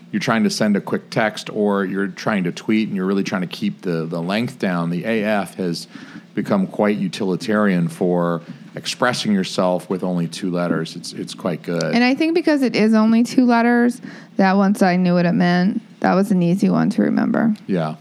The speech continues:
Speaker 1: Okay. Well,
Speaker 2: But
Speaker 1: look, congratulations. You ended the game strong. I wanna
Speaker 2: Mm-hmm.
Speaker 1: say you started strong out the gate with L M F A O.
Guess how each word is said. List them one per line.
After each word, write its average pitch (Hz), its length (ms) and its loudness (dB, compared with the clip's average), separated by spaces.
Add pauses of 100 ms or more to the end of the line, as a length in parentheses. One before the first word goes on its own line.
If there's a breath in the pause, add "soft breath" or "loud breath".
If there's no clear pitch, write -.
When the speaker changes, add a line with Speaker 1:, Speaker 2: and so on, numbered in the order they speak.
(120)
Speaker 1:
Okay. 165 280 0
Well, 170 360 0
Speaker 2:
But 80 260 2
Speaker 1:
look, 131 360 0
congratulations. 120 760 0 (100)
You 156 220 2
ended 190 220 4
the 139 40 2
game 104 200 4
strong. 85 460 0 (100)
I 107 40 4
wanna 101 140 4
Speaker 2:
Mm-hmm. 101 80 4
Speaker 1:
say 120 280 2 (540 loud breath)
you - 80 -2
started 143 360 2
strong 127 500 0 (300)
out 110 160 2
the 117 80 2
gate 110 260 2
with 107 180 -2
L 110 220 2
M 104 100 2
F 104 160 -2
A 101 140 2
O. 110 360 0